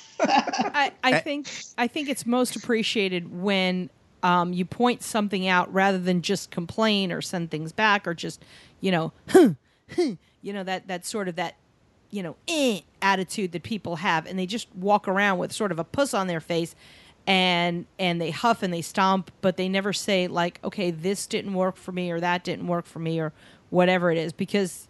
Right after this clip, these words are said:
Speaker 2: y-, you don't ne-, necessarily know, and especially any business that you're running where you have, you know,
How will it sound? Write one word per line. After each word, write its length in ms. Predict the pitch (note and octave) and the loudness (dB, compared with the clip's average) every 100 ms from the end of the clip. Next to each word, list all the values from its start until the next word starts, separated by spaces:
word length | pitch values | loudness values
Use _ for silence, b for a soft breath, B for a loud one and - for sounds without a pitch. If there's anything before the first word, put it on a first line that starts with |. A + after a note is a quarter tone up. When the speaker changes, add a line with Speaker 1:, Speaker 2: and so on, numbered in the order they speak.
| - | -8
Speaker 2:
y-, 180 | G3+ - | -8 -4
you 140 | G3+ | -6
don't 360 | E3+ F#3+ D4 - | 2 4 4 2
ne-, 200 | F#3+ - | 0 2
necessarily 680 | F#3 F3 - - F3 F3 F3 | -2 -2 -2 -2 -2 0 0
know, 160 | D#3+ | 0
and 80 | E3+ | -2
especially 540 | E3 - F#3 A3+ G3+ F#3 b b b _ | -2 -2 -4 -2 -4 -4 b b b _
any 220 | G3 C4+ D4+ | 0 0 0
business 380 | F#3 E3 F3 | -2 -2 -6
that 100 | E3 | -8
you're 120 | D#3 F3+ | -6 -4
running 200 | F3 E3+ | -4 -4
where 140 | E3+ | -2
you 100 | E3+ | -4
have, 340 | D3 E3 D3+ - _ _ _ _ | -2 -2 -4 -10 _ _ _ _
you 160 | F#3+ F3 | -4 -2
know, 220 | D#3+ | -2